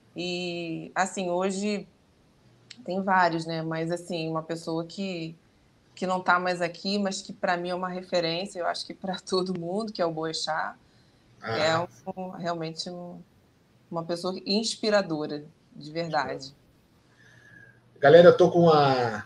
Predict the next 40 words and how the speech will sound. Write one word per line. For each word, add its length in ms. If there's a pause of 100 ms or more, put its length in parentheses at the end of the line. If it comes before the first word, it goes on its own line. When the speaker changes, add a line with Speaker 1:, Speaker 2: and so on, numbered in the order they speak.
Speaker 2:
camisa 360
listrada. 640
O 60
Léo, 500 (520)
marido, 440
o 320
esposo 360
da, 180
da 100
Eliana, 360
vai 120
até 140
brigar 440
comigo 440 (580)
que 100
não 200
se 160
usa 340
a 40
camisa 240
listrada 580
pra 280
filmagem, 640 (480)
que 100
dá 180
ruim. 280
Então, 360 (420)
me 60
desculpem. 680
Léo, 260
desculpa, 460
Léo. 220 (420)
<laughs> 600
Vou, 200
vou 140
voltar 280
aqui, 100
eu 60
tô 40
explicando. 540